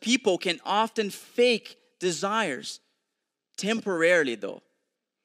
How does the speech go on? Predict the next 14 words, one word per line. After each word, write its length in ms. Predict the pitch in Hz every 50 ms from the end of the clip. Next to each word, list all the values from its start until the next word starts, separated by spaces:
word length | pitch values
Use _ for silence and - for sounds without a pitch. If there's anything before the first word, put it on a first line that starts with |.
| _ _ _ _ _ _ _ _ _
For 160 | - 202 214
instance, 340 | 240 285 277 - 254 226 190
the 80 | 190 202
Puritan 500 | - 226 254 277 254 - - 208 196 180
Jonathan 440 | 165 196 233 247 226 - 220 202 196
Edwards, 560 | 190 208 214 185 156 147 160 175 - - -
after 320 | 160 180 202 - - 214 190
the 100 | 185 175
famous 800 | - - - - 233 247 269 285 285 269 240 233 226 214 - 165
revivals 840 | 175 175 - 175 185 196 226 226 185 147 143 147 170 190 - - - _ _ _ _ -
of 300 | - 165 170 165 - -
the 180 | - - - 165
eighteenth 360 | 202 214 208 - 208 196 -
century, 560 | - 208 208 226 226 - - 139 139 139